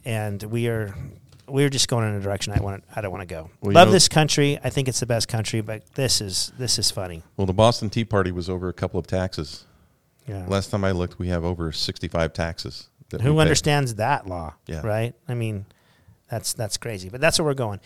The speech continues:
Speaker 1: Anyways, there is a second principle, the White House blueprint for a renter's bill of rights. I personally don't think it's anything you need to worry about right now,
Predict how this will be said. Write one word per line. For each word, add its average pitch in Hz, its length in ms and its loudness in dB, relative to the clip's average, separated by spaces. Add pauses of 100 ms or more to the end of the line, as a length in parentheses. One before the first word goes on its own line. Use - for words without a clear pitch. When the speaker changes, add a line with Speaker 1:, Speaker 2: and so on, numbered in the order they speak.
(280)
Speaker 1:
Anyways, 165 400 4
there 202 200 6
is 151 140 4
a 123 60 4
second 170 400 4
principle, 147 420 -2
the 123 100 -2
White 120 200 -4
House 127 260 -4
blueprint 123 560 -2
for 117 220 -6
a 113 100 -6
renter's 113 320 -6
bill 113 220 -2
of 104 80 -4
rights. 110 260 -6
I 127 120 -4
personally 143 340 -2
don't 127 180 -4
think 117 140 -8
it's - 100 -10
anything 117 320 -10
you 110 80 -8
need 104 140 -10
to 101 100 -10
worry 113 240 -4
about 110 260 -4
right 113 160 -6
now, 113 300 -4